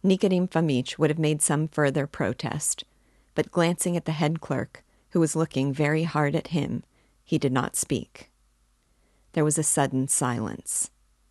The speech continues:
It was strange. "Very well, then," concluded Ilya Petrovitch. "We will not detain you." Raskolnikov went out.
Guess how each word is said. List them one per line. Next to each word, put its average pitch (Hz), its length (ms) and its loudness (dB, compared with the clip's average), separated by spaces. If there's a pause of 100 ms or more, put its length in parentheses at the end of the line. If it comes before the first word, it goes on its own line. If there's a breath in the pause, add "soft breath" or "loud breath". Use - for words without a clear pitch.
(180)
It 139 140 -2
was 131 120 -2
strange. 131 760 -2 (1600)
"Very 165 300 6
well, 139 240 4
then," 135 360 -4 (160)
concluded 143 520 0
Ilya 131 260 0
Petrovitch. - 720 -6 (380)
"We 170 80 4
will 180 120 4
not 160 240 0
detain 135 420 -2
you." - 260 -6 (1000)
Raskolnikov 139 760 -2
went 135 200 -4
out. - 400 -6